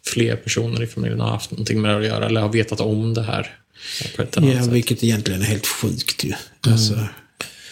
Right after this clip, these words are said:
Speaker 1: Det finns ju någonting med unga kvinnomord som gör att, eh,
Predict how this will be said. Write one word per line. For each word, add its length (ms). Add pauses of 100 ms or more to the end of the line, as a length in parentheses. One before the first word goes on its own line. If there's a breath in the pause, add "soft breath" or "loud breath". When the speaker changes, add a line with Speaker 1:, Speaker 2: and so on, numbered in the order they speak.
(320 loud breath)
Speaker 1:
Det 100
finns 360
ju 60
någonting 560
med 300 (400 soft breath)
unga 340
kvinnomord 880
som 180
gör 340
att, 540
eh, 520